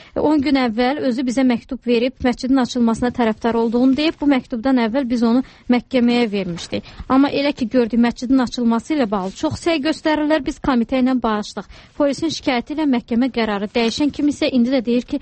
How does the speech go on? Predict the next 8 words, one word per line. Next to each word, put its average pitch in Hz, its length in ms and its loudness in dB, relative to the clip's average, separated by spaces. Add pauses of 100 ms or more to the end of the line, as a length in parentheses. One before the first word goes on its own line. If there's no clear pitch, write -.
(240)
istintaq 269 520 0
bitəndən 226 380 2
sonra 262 160 -2
məscid 240 420 0
ap-, 220 280 -4
açıla 220 500 0 (140)
bilər. 214 320 0 (520)
E, 220 140 2